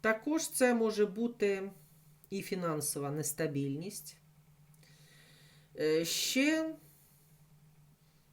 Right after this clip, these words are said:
може бути обмін військовополонених. Або ж озвучення того, що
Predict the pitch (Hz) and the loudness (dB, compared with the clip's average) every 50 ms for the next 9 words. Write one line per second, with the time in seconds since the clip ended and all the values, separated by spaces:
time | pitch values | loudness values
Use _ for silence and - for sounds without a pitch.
0 | _ _ _ - 165 170 170 190 220 254 254 247 220 170 156 196 226 - 226 202 | _ _ _ -6 -4 -2 0 4 4 4 4 4 2 2 0 -2 -2 0 0 -2
1 | - - 170 175 190 185 196 208 208 240 240 240 - _ - 151 165 165 - - | 0 -2 -2 -2 -2 -2 -2 0 0 0 -4 -6 -10 _ -10 -8 -8 -8 -8 -10
2 | - - 170 170 185 196 190 - 196 185 180 185 175 156 139 135 131 131 - - | -8 -6 -4 -4 -4 -4 -6 -8 -8 -8 -6 -6 -6 -4 -4 -6 -6 -8 -10 -14
3 | - - - _ - - - _ _ - - - - - - - - - - _ | -20 -20 -20 _ -20 -20 -20 _ _ -20 -20 -20 -20 -20 -20 -20 -20 -20 -20 _
4 | - 180 180 180 196 226 269 294 302 285 - - - - - _ _ _ - - | 0 0 0 2 2 2 2 2 2 0 -4 -8 -14 -18 -20 _ _ _ -20 -20
5 | - - - - - - - - - 190 202 202 185 202 214 240 247 240 - - | -20 -20 -20 -20 -20 -20 -20 -6 2 2 2 4 2 2 2 2 2 0 0 -2
6 | 208 190 185 185 175 175 175 - 180 175 156 170 214 269 311 302 - - - - | -2 -2 -2 -2 -4 -4 -4 -4 -6 -6 -4 -2 0 0 0 0 -2 -6 -4 -2
7 | 202 185 180 175 170 175 175 | -2 0 2 0 0 -2 -4